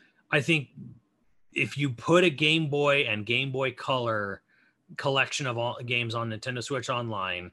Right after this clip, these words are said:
and you don't have Pokemon in there, everyone's just gonna be confused and upset. And I could absolutely see the, the part there where Pokemon Company goes like, "W-, wait, you want us to just give away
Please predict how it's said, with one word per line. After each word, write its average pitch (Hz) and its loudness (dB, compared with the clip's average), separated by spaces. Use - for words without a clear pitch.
and 131 0
you 120 4
don't 135 4
have 135 4
Pokemon 127 2
in 95 -2
there, 85 -4
everyone's 139 4
just 120 -2
gonna 120 2
be 107 0
confused 123 -2
and 107 -2
upset. 92 0
And 101 -2
I 127 6
could 139 0
absolutely 143 4
see 127 2
the, 120 -4
the 127 -4
part 123 2
there 113 2
where 101 -6
Pokemon 120 0
Company 117 -2
goes 110 -2
like, 104 -2
"W-, 123 -6
wait, 127 2
you 135 -2
want 151 4
us 139 -2
to 147 -4
just 113 -6
give 143 2
away 131 2